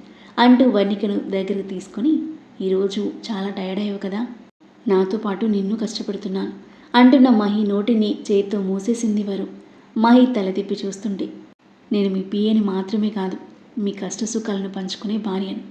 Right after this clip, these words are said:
ఇంకోసారి అలా అనకండి," అని మూతి ముడుచుకుంది. మహి పెదవులు చిన్నగా విచ్చుకోగా వర్ణిక కళ్ళలోకి ఆర్తిగా చూస్తూ ఆమె పెదవులపై ముద్దు పెట్టాడు. మహి, వర్ణికల మధ్య ఎలాంటి క్యూట్ సన్నివేశాలు ఉండబోతున్నాయి?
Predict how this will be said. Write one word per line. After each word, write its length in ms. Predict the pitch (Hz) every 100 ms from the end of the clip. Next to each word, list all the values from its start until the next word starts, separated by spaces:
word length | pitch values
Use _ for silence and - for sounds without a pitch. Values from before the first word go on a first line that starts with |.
| - - - -
ఇంకోసారి 580 | 196 190 208 - 185 202
అలా 100 | 208
అనకండి," 400 | 185 196 202 214 - - - - -
అని 180 | 233 233
మూతి 280 | 202 214 202
ముడుచుకుంది. 520 | 185 - - 190 - - - - -
మహి 320 | 233 247 262
పెదవులు 420 | - 202 196 196
చిన్నగా 540 | 196 196 214 202 196 196
విచ్చుకోగా 520 | 190 - - 196 - - - - - 214
వర్ణిక 440 | 226 240 240 226
కళ్ళలోకి 580 | 196 196 196 196 196 - 202
ఆర్తిగా 400 | 190 185 202 202 202
చూస్తూ 320 | 185 - 269 - - - -
ఆమె 180 | 220 226
పెదవులపై 640 | 220 226 262 254 220 208
ముద్దు 240 | 190 180 196
పెట్టాడు. 420 | 202 - 196 190 - - - _ _ _ 240
మహి, 280 | 247 277 277
వర్ణికల 460 | 208 196 202 208
మధ్య 320 | 196 190 - - - - -
ఎలాంటి 360 | 233 247 247 247
క్యూట్ 280 | 226 214
సన్నివేశాలు 720 | - 208 202 214 226 226 202 202
ఉండబోతున్నాయి? 920 | - 190 190 202 196 196 196 196